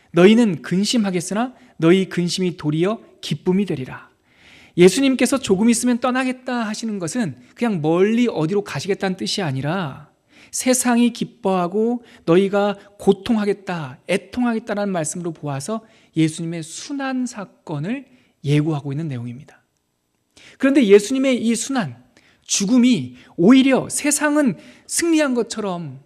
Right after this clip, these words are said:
기뻐할지 모르겠지만, 그리고 순간 제자들은 곡하고 애통할지 모르겠지만 결국은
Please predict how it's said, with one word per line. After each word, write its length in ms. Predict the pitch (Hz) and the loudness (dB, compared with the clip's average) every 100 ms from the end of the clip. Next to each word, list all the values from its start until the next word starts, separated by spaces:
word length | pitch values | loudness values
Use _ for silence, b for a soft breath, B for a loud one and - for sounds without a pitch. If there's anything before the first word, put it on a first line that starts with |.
| _ _ - | _ _ -8
기뻐할지 500 | 202 - 202 190 202 | -6 -2 -2 -2 -4
모르겠지만, 680 | 156 156 147 - 151 127 113 _ _ | -4 -2 -4 -6 -10 -12 -16 _ _
그리고 200 | - 277 | -2 -2
순간 720 | 254 - 320 302 294 247 208 - - | -2 -2 -2 2 0 0 -6 -12 -8
제자들은 520 | - 175 208 214 208 | -4 -2 -2 -2 -6
곡하고 600 | 208 190 185 220 202 - | -2 -4 -2 -8 -6 -6
애통할지 560 | - 170 - 214 190 208 | -6 -8 -6 -6 -6 -6
모르겠지만 560 | 185 156 165 156 156 120 B B B | -6 -4 -4 -6 -12 -14 B B B
결국은 640 | - 175 214 269 302 311 | 0 2 2 0 -2 -4